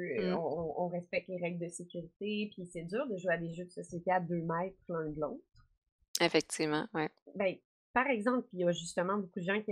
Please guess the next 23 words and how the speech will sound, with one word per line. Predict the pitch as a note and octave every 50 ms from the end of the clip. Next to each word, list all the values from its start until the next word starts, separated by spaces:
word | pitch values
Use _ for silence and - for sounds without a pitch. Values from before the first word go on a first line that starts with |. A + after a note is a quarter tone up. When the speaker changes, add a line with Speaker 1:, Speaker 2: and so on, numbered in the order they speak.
| F3
Speaker 1:
inventent | E3 D#3+ E3+ E3+ F#3 G3 F3+
des | E3 D#3
belles | D#3 E3+ F3 G3
plateformes, | F#3+ F#3 E3+ D#3+ - _ - D#3+ E3 F#3+ A3+ A#3+ G#3+ G#3
tu | -
sais, | - G3
comme | - E3+ D#3+ D#3 D3+ -
Speaker 2:
Mmh. | E3+ F3 F3
Speaker 1:
Tabletop | E3+ E3+ - F#3 F3 -
Simulator, | - - F#3+ F3 D#3+ D#3 D3+ C#3+ C#3+ D3 - A#3+ C4 B3+ B3+ B3+
puis | B3+ -
ces | - - E3+
choses-là | F3 - F3+ E3 D#3 D#3 E3 F3 G#3+ B3 B3+
qui | B3+ - F#3+
nous | E3+
permettent | F3+ D#3+ D#3 E3 E3+ E3
de | F3+
jouer | F3+ E3
à | E3
des | D#3+ D#3+ D#3+
jeux | F3+ F#3
de | F3+ -
société | F3+ F3 - E3 - - - -